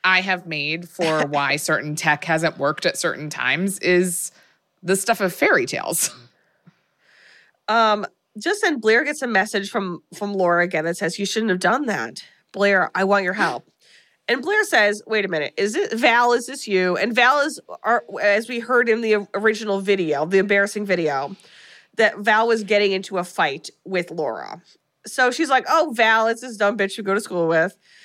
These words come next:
Speaker 2: And Blair messages Mitch, "Have you talked to Val tonight?" Which she has not. And she asks the group Skype, "Has anyone talked to Val?" And they're like, "Ugh, Val, she's the worst." Like, sort of in a Mean Girls way, we're like, "Ugh, she's the worst.
Speaker 1: Mm-hmm.
Speaker 2: We do hang out with her every single weekend, but we cannot stand
Speaker 1: But
Speaker 2: her,
Speaker 1: we
Speaker 2: and
Speaker 1: hate
Speaker 2: she's a
Speaker 1: her,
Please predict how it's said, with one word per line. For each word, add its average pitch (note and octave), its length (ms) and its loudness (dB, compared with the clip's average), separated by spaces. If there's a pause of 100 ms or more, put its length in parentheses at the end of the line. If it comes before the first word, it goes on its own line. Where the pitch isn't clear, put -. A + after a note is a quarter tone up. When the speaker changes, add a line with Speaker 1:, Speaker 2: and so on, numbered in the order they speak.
(280)
Speaker 2:
And A3+ 200 0
Blair B3+ 240 4
messages A#3+ 400 -2
Mitch, A3 200 2
"Have G3+ 220 -2
you G#3+ 80 -6
talked G#3 200 -2
to A#3+ 80 -8
Val G#4 220 2
tonight?" F3+ 340 0
Which F#3+ 120 -2
she A3 120 -6
has G3+ 240 0
not. E3 320 2 (840)
And A3 100 -2
she C4+ 140 -2
asks C4 240 2
the D#4+ 80 -4
group A3 280 -4
Skype, F#3 400 0 (340)
"Has G#3+ 120 -4
anyone E4 200 0
talked D#4 200 2
to C#4 60 -10
Val?" A3+ 260 4
And A3+ 80 0
they're G#3+ 80 2
like, G#3 220 2
"Ugh, A3+ 320 0
Val, G#3+ 260 2
she's A3+ 220 -10
the G3+ 140 0
worst." G3+ 580 2
Like, F#3 300 0 (240)
sort A#4 200 2
of A#4+ 140 4
in C#4 60 0
a B3 40 -4
Mean G#3+ 180 -2
Girls A#3+ 280 2
way, A#3+ 140 2
we're A#3 100 2
like, G#3 240 4
"Ugh, G#3 320 2
she's E4 220 -2
the D#4+ 80 -4
worst. G3+ 240 2
Speaker 1:
Mm-hmm. - 80 -8
Speaker 2:
We B3 60 -4
do D4 160 0
hang F#4 180 0
out A3 100 4
with C4 100 2
her A#3 200 0
every F#3 220 2
single G#3 240 -2
weekend, G#3+ 400 0
but G#3+ 100 0
we F3 100 0
cannot G3+ 380 -2
stand A3 300 -2
Speaker 1:
But - 60 2
Speaker 2:
her, - 60 4
Speaker 1:
we - 80 4
Speaker 2:
and F3 140 -2
Speaker 1:
hate F3+ 160 4
Speaker 2:
she's F#3 40 2
a G3+ 40 6
Speaker 1:
her, G3 60 4